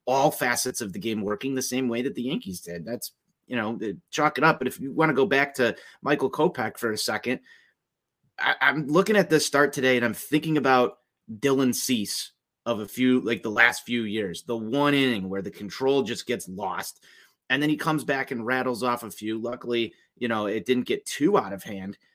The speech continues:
But Michael Kopech is gonna have to go through those same developmental phases as a guy like Dylan Cease did, or even Lucas Giolito when he was the worst pitch. Like, people are gonna touch him up. There's gonna start to be a scouting report on this guy. There already is. So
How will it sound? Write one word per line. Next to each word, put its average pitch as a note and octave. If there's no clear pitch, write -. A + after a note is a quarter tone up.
But -
Michael E3+
Kopech E3
is B2
gonna C#3+
have E3+
to -
go D#3+
through D#3
those D3
same D#3+
developmental C#3
phases C3+
as C3+
a D3
guy C#3+
like D3
Dylan D#3+
Cease F3
did, A2+
or G#2+
even E3+
Lucas F3
Giolito E3
when B2
he A#2+
was A2
the A#2+
worst C#3+
pitch. G3
Like, C3+
people G3+
are D3
gonna C#3
touch D3
him G#2
up. -
There's C3
gonna D3
start D3+
to D3
be B2
a C3+
scouting D3
report G#2
on F#2
this F#2+
guy. F2+
There B2+
already C#3+
is. -
So C#3